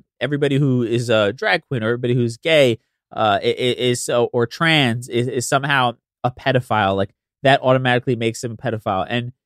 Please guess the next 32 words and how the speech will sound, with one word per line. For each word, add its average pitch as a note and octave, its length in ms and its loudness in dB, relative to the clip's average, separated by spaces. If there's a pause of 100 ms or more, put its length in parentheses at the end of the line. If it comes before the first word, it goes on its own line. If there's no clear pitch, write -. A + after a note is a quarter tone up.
(640)
and C#3+ 420 0
there's D3 220 4
no F3 240 6
wonder D#3+ 480 4
where C3+ 260 6
it's B2 160 -2
coming E3+ 320 -6
from. A2+ 360 -4
It's B2 160 -8
coming C#3 280 -10
from C3 260 -8
the, A#2 280 -6
the A#2+ 100 -6
narrative B2 360 2
that's A#2 160 -4
put C#3 160 -4
out B2 200 0
online A#2+ 460 -2
by A2+ 120 0
the G#2+ 80 0
Republicans, G#2 640 -8
uh, G2+ 180 0
on G2+ 160 -6
television, A2+ 540 -4
on G#2+ 100 -4
Fox B2 360 -6
News, G#2+ 180 -8
all B2+ 140 -2
these C#3+ 160 -6
different B2+ 320 -12
things. A#2+ 260 -6 (580)
And, D3+ 420 -2